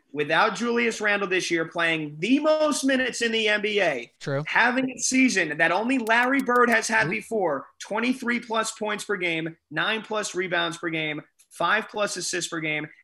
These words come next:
Speaker 1: and shooting more than forty percent from deep, Larry Bird, only other player to do that in N B A history. Julius Randle's playing almost every single minute per game that he can this season. He's got the most minutes in the N B A, and the guy has become an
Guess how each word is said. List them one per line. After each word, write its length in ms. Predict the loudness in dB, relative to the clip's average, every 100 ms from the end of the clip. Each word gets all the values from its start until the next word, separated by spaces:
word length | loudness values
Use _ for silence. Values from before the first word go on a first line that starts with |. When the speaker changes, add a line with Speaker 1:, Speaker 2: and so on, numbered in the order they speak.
| -8
Speaker 1:
and 120 | -6
shooting 400 | -4 -2 0 0
more 140 | 0
than 160 | -2 -4
forty 300 | -2 -2 -2
percent 400 | -6 -2 -2 -2
from 160 | -8
deep, 260 | -4 -4 -4 -12 _ -6
Larry 320 | 0 2 2
Bird, 240 | 2 2
only 200 | 2 0
other 140 | -2 -2
player 260 | 0 0
to 80 | 0
do 120 | -2 0
that 160 | 0
in 40 | 0
N 100 | -2
B 140 | 0
A 100 | 0
history. 520 | -2 -4 -4 -4 -4 _ _ -4
Julius 420 | -2 2 0 0
Randle's 320 | -2 -2 -4
playing 400 | -4 -2 0 -4 -10 -10
almost 360 | -8 -8 -10 -12 -2
every 320 | 0 2 0
single 420 | 0 -2 -2 0
minute 260 | 2 0 -2
per 160 | -4
game 320 | 0 0 0 0
that 100 | 0
he 120 | -2
can 320 | -2 -2 -2
this 200 | -4 -4
season. 420 | -2 -2 -4 -8 -12 _ -14
He's 120 | -6
got 140 | -4
the 80 | -4
most 360 | -4 -2 -2 -2
minutes 220 | -4 -2
in 80 | -4
the 140 | -2
N 100 | -4
B 200 | -2 0
A, 280 | 2 0 -6 _ _
and 120 | -4 -2
the 60 |
guy 280 | 0 2 2
has 220 | 2 -2
become 420 | -4 -6 -4 -2
an 100 | -2